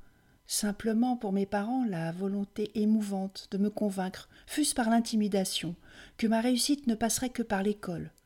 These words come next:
Et pour l'enseignant, l'expression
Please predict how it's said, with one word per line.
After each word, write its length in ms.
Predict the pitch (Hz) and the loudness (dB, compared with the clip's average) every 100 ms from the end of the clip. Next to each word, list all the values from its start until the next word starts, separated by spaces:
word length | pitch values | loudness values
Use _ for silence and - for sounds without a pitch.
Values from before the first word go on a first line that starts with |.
| _ _ _ _ _ _ _ - | _ _ _ _ _ _ _ -6
Et 100 | 170 | -6
pour 200 | - 185 | -4 -4
l'enseignant, 640 | 180 - 185 190 240 262 - - - | -2 0 0 0 -2 -4 -12 -20 -14
l'expression 960 | - 185 - 226 220 - 233 226 220 214 | -6 -4 -2 0 0 0 0 0 0 0